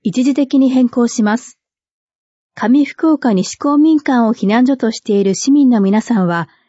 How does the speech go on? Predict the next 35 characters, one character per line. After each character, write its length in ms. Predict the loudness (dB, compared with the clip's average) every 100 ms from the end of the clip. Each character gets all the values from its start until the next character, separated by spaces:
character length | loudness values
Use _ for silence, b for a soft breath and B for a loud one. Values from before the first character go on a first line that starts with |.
| _ _ -4
避 60 | 0
難 240 | 2 2
所 180 | 2 0
を 160 | -2 -8 _ _ _
サ 220 | -8 -4
ー 60 | 0
ビ 120 | -2
ス 80 | -2
セ 220 | -2 -2
ン 80 | 0
タ 160 | -2 -2
ー 20 |
ホ 240 | 0 0
ー 40 | 0
ル、 260 | -4 -6 _ _ _
サ 180 | -8 -4
ー 60 | 0
ビ 120 | -2
ス 100 | -2
セ 160 | -2 -2
ン 60 |
タ 120 | 0
ー 80 | -2
二 160 | -2 -4
階 340 | -2 0 0
へ 160 | -2 -6 _ _
一 180 | -6 -4
時 140 | -2
的 260 | -2 0 0
に 140 | 0
変 240 | 0 0 0
更 180 | -2
し 140 | -2 -2
ま 160 | -2
す。 180 | -4 -12